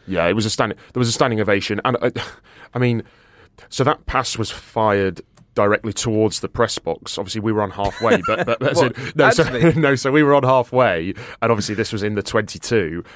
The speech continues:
Speaker 1: but it was that direction it was coming towards us. And actually, when he f-, flung it, I was like, "Well, it's almost a bit of a pass to nothing, really, because he just needs to get it somewhere. He just needs to put enough, uh, sort of,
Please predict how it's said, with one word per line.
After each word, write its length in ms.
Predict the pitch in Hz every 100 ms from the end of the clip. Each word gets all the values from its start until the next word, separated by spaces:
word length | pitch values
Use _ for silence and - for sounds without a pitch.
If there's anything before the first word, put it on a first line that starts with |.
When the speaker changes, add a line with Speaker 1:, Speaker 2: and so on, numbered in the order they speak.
| -
Speaker 1:
but 80 | 107
it 60 |
was 120 | 113 98
that 160 | 117
direction 460 | 113 107 113 - 90
it 20 |
was 120 | 98
coming 200 | - 101
towards 260 | 101 107 92
us. 120 | 90
And 80 | 120
actually, 260 | - 123
when 140 | 113 107
he 100 | 101
f-, 300 | - - _ _
flung 500 | - - - 131 98
it, 100 | -
I 60 | 101
was 120 | 101
like, 120 | 98
"Well, 100 | 110
it's 120 | 95
almost 340 | - 143 120 -
a 20 |
bit 100 | 104
of 60 | 90
a 40 |
pass 220 | 107 -
to 60 | -
nothing, 280 | 107 - 92
really, 300 | 87 85 87 - - _ -
because 560 | 101 117 101 92 - - _ _ _ _ _ _ _ -
he 80 |
just 180 | 107 110
needs 120 | 113
to 60 | -
get 120 | 113
it 100 | 110
somewhere. 480 | - - 123 107 95
He 60 | 104
just 140 | 123
needs 100 | 127
to 60 | -
put 140 | 127
enough, 400 | 123 117 - - -
uh, 60 | 107 _ _ 101
sort 160 |
of, 80 | 117